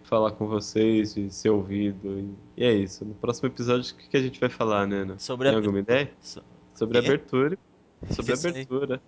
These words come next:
Speaker 2: É, e mesmo que vocês
Speaker 1: Abertura.
Speaker 2: ainda, eu não sei se talvez vocês ainda não conseguiram comprar a D S L R, mas mesmo que vocês estejam ainda com a, suas câmeras compactas,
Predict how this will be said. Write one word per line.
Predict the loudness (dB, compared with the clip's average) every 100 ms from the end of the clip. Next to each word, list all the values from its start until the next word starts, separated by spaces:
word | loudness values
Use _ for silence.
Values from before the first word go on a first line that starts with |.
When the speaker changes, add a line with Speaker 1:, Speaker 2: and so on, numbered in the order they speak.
| _ 2
Speaker 2:
É, | 4
e | 6
mesmo | 6 6 2
que | -8
vocês | -6 0 2
Speaker 1:
Abertura. | 2 4 4
Speaker 2:
ainda, | 4
eu | 0
não | -4
sei | -6 -6
se |
talvez | -2 -2 -2 -4
vocês | -8 -8 -4
ainda | -4 -2
não | -4 -8
conseguiram | -10 -10 -6 -8 -6
comprar | -12 2 4 6
a |
D | 4
S | -2 2
L | 4 6
R, | 6 6 4
mas | -2 -10
mesmo | -8 -8
que | -10
vocês | -12 -10 -10 -8
estejam | -2 -2 -4 -14 -20 -20 -20 -2
ainda | 2 2 0 -4
com | -4 -6
a, | -2 2 2 2 0 0 -4
suas | -8 -10 -4
câmeras | -4 -2 -4 -4
compactas, | -10 2 6 6 2 -8 -10